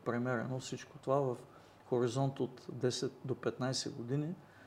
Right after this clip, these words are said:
Ние да сме вече в съвсем различна ситуация, независимо от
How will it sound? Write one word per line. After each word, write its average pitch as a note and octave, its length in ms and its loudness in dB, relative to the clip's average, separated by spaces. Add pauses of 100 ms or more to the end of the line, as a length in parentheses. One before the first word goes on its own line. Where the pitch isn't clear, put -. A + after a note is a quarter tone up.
(300)
Ние C3+ 200 2
да B2 100 2
сме C3+ 320 0
вече B2+ 280 2
в C3+ 160 2
съвсем C#3 420 0
различна B2 480 -4
ситуация, - 640 0
независимо A#2+ 680 0
от D3 140 -2